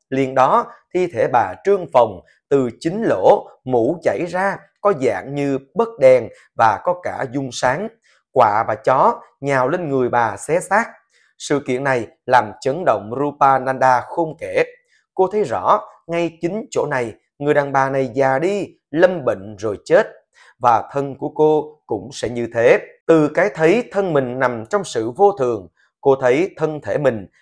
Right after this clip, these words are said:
hệ lụy đến khổ đau và do đó phi thực. Liền đó, ba pháp là già, bệnh, chết, giống như nhà bị lửa thiêu đốt, hoặc như dây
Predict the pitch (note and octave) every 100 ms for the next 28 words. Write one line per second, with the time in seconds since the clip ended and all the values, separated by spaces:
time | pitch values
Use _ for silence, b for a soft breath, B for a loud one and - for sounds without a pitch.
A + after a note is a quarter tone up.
0 | _ C3+ A2+ A2 G2+ G#2 D3+ F#3 - G#2
1 | E3 F3+ E3+ - _ _ A2+ G#2 F2+ A2
2 | A2 A2 E3+ - _ - D#3+ D#3 A#2+ -
3 | _ _ _ _ _ b - D#3+ D#3 D3+
4 | G3 A#3+ - - C#3 C3+ D#3+ G#3 - -
5 | _ A2+ G#2+ F2 A2 G#2+ G2 D#2+ - G2+
6 | E2+ F#2 - E3+ A3 - _ b b b
7 | D3 G3+ F#3+ D3+ B2 A2 F#2 - G2+ F#2+
8 | F#2+ D3+ - D3+ D#3 G#3 G#3+ B B B
9 | D3 C3+ D#3 F#3 E3+ F#3+